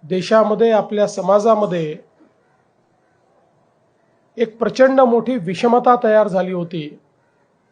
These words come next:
आणि या विषमतेने आपल्याच समाजातील अनेक लोकांना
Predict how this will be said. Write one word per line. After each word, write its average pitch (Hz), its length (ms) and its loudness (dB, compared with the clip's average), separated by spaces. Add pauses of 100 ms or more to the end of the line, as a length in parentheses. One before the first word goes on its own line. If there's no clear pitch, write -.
(1200)
आणि 220 120 2
या 240 100 4
विषमतेने 233 880 0 (1800)
आपल्याच 247 480 -2
समाजातील 220 880 0 (1800)
अनेक 269 380 2
लोकांना 208 600 2